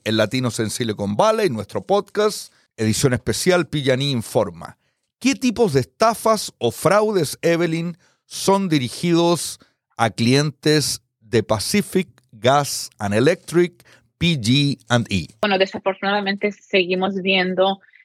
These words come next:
Speaker 2: eh, una creciente y alarmante cantidad de estafas dirigidas a clientes de P G and E, generalmente por teléfono,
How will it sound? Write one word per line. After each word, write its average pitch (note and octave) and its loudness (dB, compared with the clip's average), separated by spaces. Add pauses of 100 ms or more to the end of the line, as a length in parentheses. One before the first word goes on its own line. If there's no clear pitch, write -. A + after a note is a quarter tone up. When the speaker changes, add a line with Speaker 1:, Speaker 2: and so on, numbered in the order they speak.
(140)
Speaker 2:
eh, F#3 2
una F3+ -2
creciente F3+ -2
y E3+ -2
alarmante E3 -2
cantidad E3+ 0
de F3 2
estafas F3 -4
dirigidas F3 -2
a F3+ -2
clientes F3 -8
de E3+ -4
P - -6
G F3 -2
and E3 -6
E, A3+ 0 (340)
generalmente B3 2
por A3 -4
teléfono, G3+ -4